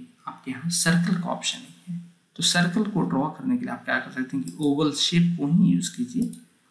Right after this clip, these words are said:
और उस shape को यूज़ करते हुए आप shift की को प्रेस कीजिए, तो आप देखेंगे कि ये जो circle का फॉर्मेशन है,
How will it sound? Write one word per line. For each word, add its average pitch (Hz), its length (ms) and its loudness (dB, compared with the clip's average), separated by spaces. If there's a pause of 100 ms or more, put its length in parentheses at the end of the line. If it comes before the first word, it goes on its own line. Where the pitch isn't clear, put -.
(160)
और 127 460 0 (340)
उस - 240 2
shape 147 220 -2
को 143 60 -4
यूज़ 143 220 0
करते - 280 -6
हुए 170 160 -6
आप - 140 -6
shift - 500 0
की 156 140 0
को - 220 -6
प्रेस 127 200 -4
कीजिए, 160 340 -8 (720)
तो - 80 -2
आप - 60 -2
देखेंगे 127 520 2
कि - 80 -2
ये 131 240 0
जो 127 140 -4
circle - 380 -4
का 135 120 -10
फॉर्मेशन 123 460 -2
है, - 340 -10